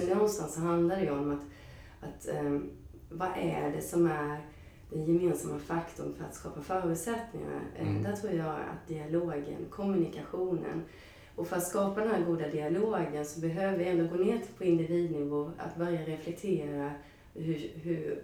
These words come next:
Speaker 1: hur upplever jag situationen här och nu?
Speaker 2: Mm.
Speaker 1: Att lyssna inåt. Så jag använder hela kroppen,
Speaker 2: Precis.
Speaker 1: ehm, och hjärnan och liksom verkligen lyssna in och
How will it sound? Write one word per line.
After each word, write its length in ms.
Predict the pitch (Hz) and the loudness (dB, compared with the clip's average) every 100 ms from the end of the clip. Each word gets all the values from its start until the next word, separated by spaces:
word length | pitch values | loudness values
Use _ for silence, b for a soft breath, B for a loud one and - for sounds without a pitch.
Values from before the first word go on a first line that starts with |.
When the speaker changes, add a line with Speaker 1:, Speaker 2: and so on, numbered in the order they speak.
| - | -6
Speaker 1:
hur 160 | 170 175 | 0 2
upplever 440 | 185 - 160 156 | 2 0 -2 0
jag 160 | 208 196 | 0 0
situationen 640 | 147 139 143 147 147 143 | -4 -6 -4 -2 2 0
här 220 | 143 143 160 | 0 -2 0
och 60 | |
nu? 400 | 220 190 - 170 - B | 2 2 0 -4 -6 B
Speaker 2:
Mm. 240 | 104 - | 2 2
Speaker 1:
Att 160 | 165 190 | 0 0
lyssna 440 | 196 - 147 143 | 0 0 -2 0
inåt. 640 | 202 196 165 - - 170 - | 2 4 4 2 -2 -6 -10
Så 260 | - 170 | -2 4
jag 200 | 170 170 | 4 4
använder 420 | 185 180 196 185 147 | 4 4 4 2 2
hela 480 | 165 160 156 156 160 | 2 2 0 -2 -4
kroppen, 760 | 165 160 - - 143 147 147 - | -6 -10 -14 -4 0 0 -2 -6
Speaker 2:
Precis. 440 | 117 107 98 98 - - | -2 0 0 -2 -8 -8
Speaker 1:
ehm, 600 | 151 143 139 139 143 - - - - - | -4 -2 -2 -2 -2 -4 -4 -6 -8 -4
och 180 | 165 165 | 0 0
hjärnan 760 | 175 175 156 143 143 139 147 | 2 2 2 2 2 0 0
och 220 | - 151 | -2 -4
liksom 360 | 151 151 160 156 | -4 -6 -6 -2
verkligen 380 | 165 160 156 151 | 0 0 -4 -4
lyssna 420 | 160 - 170 175 | -4 -4 -2 -2
in 260 | 196 202 | 0 2
och 80 | 170 | 2